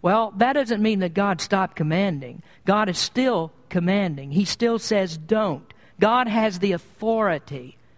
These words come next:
He has the authority to tell you, "Don't." And that's because sin is opposed to everything that God is. God is holy. Above all, God is holy. He hates sin.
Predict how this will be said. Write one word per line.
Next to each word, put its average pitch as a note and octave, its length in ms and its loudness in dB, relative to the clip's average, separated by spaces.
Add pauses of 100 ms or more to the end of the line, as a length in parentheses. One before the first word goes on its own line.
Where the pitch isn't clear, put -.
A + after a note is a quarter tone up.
(380)
He G#3 140 2
has G#3 140 0
the F#3+ 80 0
authority G3+ 600 0
to E3 100 -6
tell G3+ 280 0
you, F#3+ 260 0 (340)
"Don't." G3 440 0
And D#3+ 120 0
that's G#3+ 220 0
because F#3 400 -2
sin B3+ 380 0
is F3 160 0
opposed G3 600 -2
to - 80 -8
everything G#3+ 420 -2
that F#3 160 -6
God F#3 280 0
is. A3+ 440 -6 (260)
God A#3+ 320 4
is F3+ 140 -4
holy. C#4+ 540 0 (220)
Above G#3 300 2
all, C#4+ 320 4
God F#3+ 320 0
is D#3+ 180 -6
holy. C3 440 -8 (200)
He A3 200 2
hates A#3+ 360 0
sin. E3+ 600 -4